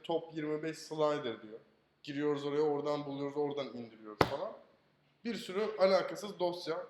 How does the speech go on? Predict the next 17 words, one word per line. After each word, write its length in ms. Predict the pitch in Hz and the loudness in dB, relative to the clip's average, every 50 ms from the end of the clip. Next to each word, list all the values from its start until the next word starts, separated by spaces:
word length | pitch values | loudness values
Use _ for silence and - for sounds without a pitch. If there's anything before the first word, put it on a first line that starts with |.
| 156 160 | -8 -8
birilerinin 540 | 190 170 160 160 160 156 160 160 160 156 | -8 -6 -4 -2 -2 -2 -4 -6 -8 -8
şeyinden, 500 | 143 - - 156 135 135 147 160 165 170 170 - - - _ _ _ _ _ _ _ _ _ _ _ _ _ _ _ _ _ _ _ _ _ _ - 170 | -10 -8 -8 -8 -6 -6 -4 -4 -4 -4 -6 -10 -16 -20 _ _ _ _ _ _ _ _ _ _ _ _ _ _ _ _ _ _ _ _ _ _ -4 -2
host, 360 | 170 156 - - - - - - - _ _ _ _ | -2 -2 -2 -4 -10 -16 -18 -20 -20 _ _ _ _
hostinginden, 840 | 147 156 170 160 - - 147 135 127 123 127 127 131 131 135 143 | -6 -4 -2 -2 -2 -4 -8 -8 -8 -6 -6 -6 -6 -6 -4 -4
neyindense 600 | 156 156 151 147 139 135 127 120 117 - - 123 120 | -2 -2 -2 -2 0 0 0 0 -2 -4 -6 -6 -4
veya 240 | 120 120 117 113 | -4 -2 -2 -4
işte 180 | 113 - - 202 | -4 -6 -6 -2
oradan 340 | 208 190 165 165 190 202 196 | -2 0 0 0 0 0 0
indiriyoruz. 580 | 190 190 185 180 175 160 143 147 170 226 - - - | 0 -2 -2 -4 -4 -4 -4 -4 -6 -8 -12 -16 -18
Bu 60 | 170 | -6
sefer, 340 | - 196 185 - 196 196 196 196 - - - - _ _ _ _ _ _ _ _ _ _ _ _ _ _ - | -4 -4 -2 0 0 -2 -2 -4 -8 -14 -20 -20 _ _ _ _ _ _ _ _ _ _ _ _ _ _ -2
eee, 720 | 131 143 139 139 135 131 131 131 127 127 123 127 127 131 - - - - _ _ _ _ _ _ _ _ _ _ _ _ _ - | 0 2 4 6 4 4 4 2 0 0 -2 -2 -4 -6 -8 -12 -18 -20 _ _ _ _ _ _ _ _ _ _ _ _ _ -4
proje 320 | 214 208 208 202 190 196 | 0 0 2 2 2 2
dosyalarımız 600 | 185 180 175 - 180 180 180 185 190 190 - - - | 2 2 2 0 -2 -2 -2 -2 -2 -4 -6 -6 -6
bir 180 | 196 180 165 | -8 -4 0
dağınık 400 | 170 175 180 180 175 180 175 - | 4 6 6 6 6 2 0 -2
oluyor. 300 | 156 127 117 113 123 135 | -2 -2 -2 -4 -4 -6